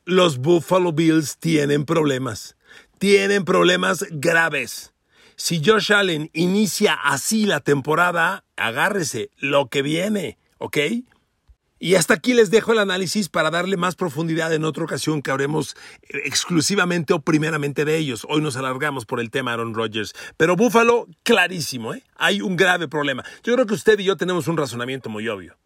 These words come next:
Si el día que se lesiona Aaron Rodgers, arrancando el juego, Buffalo no le puede ganar a los,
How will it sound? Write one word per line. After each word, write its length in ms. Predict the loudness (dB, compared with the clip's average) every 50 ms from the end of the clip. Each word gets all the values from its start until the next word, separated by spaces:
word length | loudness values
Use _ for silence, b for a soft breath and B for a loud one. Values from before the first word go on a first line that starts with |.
| B B B B B B
Si 240 | B -4 2 4 4
el 140 | 4 4 4
día 180 | 2 2 2
que 160 | 2 0 -2
se 140 | 0 0 -2
lesiona 560 | -2 -2 -4 -2 0 0 2 2 2 2 2
Aaron 240 | 2 0 -2 -6 -4
Rodgers, 600 | -4 -4 -4 -4 -6 -8 -10 -10 -12 -16 -20 -20 _ _ _ _ _ _ _ _ _
arrancando 960 | 0 2 2 2 2 0 -2 -2 -4 -4 0 2 4 4 4 4 2 2 0
el 120 | 0 0 0
juego, 480 | -2 -2 -2 0 -2 -2 -6 -10 -12 _ b b b b b b
Buffalo 560 | b -6 -2 0 0 0 0 -2 -8 -8 -8 -6
no 100 | -6 -4
le 140 | -4 -6
puede 320 | -6 -4 -4 -4 -4 -4 -4
ganar 300 | -4 -4 0 0 0 2
a 60 | 0
los, 220 | 0 -2 -2 -2